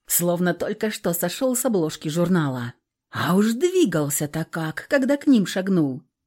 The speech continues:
Грациозно и даже немного хищно. Настя на миг из реальности выпала, с интересом рассматривая его. «Ой, а где ваши занавески?»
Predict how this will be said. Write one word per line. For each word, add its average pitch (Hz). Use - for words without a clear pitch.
Грациозно 156
и -
даже 175
немного 185
хищно. 120
Настя 180
на 240
миг 233
из 240
реальности 190
выпала, 160
с -
интересом 240
рассматривая 143
его. 135
«Ой, 294
а 320
где 330
ваши 339
занавески?» 226